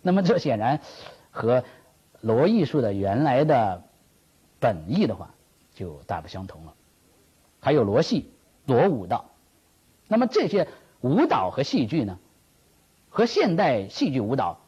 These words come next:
也有很多相似之处，那就是重浊、狂野，还有质朴。那么现代的戏剧家和舞蹈家就常常在当-，当中去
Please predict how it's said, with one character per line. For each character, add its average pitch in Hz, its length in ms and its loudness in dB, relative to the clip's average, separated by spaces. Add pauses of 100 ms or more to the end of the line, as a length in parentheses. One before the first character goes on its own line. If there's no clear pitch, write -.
(100)
也 135 100 0
有 165 80 0
很 - 140 -10
多 90 80 -12
相 110 240 -4
似 104 100 -12
之 107 140 -10
处， 104 160 -12 (240)
那 139 100 -2
就 123 100 -4
是 113 160 -6 (360)
重 160 280 2
浊、 92 380 -8 (380)
狂 123 400 -2
野， 175 440 -2 (600)
还 107 120 -6
有 87 100 -8
质 - 180 -12
朴。 - 160 -10 (1600)
那 262 60 0
么 214 100 -2 (120)
现 277 300 2
代 196 120 2
的 135 80 2
戏 269 160 -2
剧 127 140 -2
家 175 240 0
和 151 120 -6
舞 135 200 0
蹈 98 160 -2
家 120 180 -2 (100)
就 156 120 0
常 151 180 0
常 160 140 0
在 160 100 0
当-， 147 160 2
当 208 240 2
中 208 160 2
去 143 300 -6